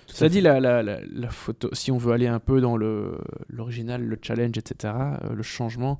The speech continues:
Speaker 2: euh, je dis Virginie Surdège pour, euh, Nuestras Madres, parce qu'effectivement, la photo est très, très belle.
Speaker 1: Meilleur espoir masculin, euh, pour le film Binti, on a Balogi. Pour Escapada, on a François Neken.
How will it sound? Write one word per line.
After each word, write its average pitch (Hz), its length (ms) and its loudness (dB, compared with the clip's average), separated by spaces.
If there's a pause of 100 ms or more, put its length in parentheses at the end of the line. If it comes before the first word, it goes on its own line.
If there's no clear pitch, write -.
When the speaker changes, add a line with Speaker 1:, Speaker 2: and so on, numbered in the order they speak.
(480)
Speaker 2:
euh, 107 360 -6
je 107 100 -12
dis 120 180 -2
Virginie 110 380 0
Surdège 113 440 -6
pour, 104 260 -8
euh, 101 80 -4
Nuestras 117 480 -8
Madres, 113 180 -4 (160)
parce - 160 -16
qu'effectivement, - 520 -4
la 110 80 -2
photo 127 360 -2
est - 180 -10
très, - 160 -10
très - 180 -12
belle. - 180 -12 (1000)
Speaker 1:
Meilleur 185 260 10
espoir 185 280 6
masculin, 175 800 6
euh, 107 580 2
pour - 180 -4
le 117 60 -6
film 117 400 2
Binti, 165 760 0
on 110 160 -2
a 104 80 -2
Balogi. 135 680 -2 (160)
Pour - 180 -4 (180)
Escapada, 147 600 0
on 113 140 0
a 107 80 -2
François - 500 -4
Neken. 151 560 -2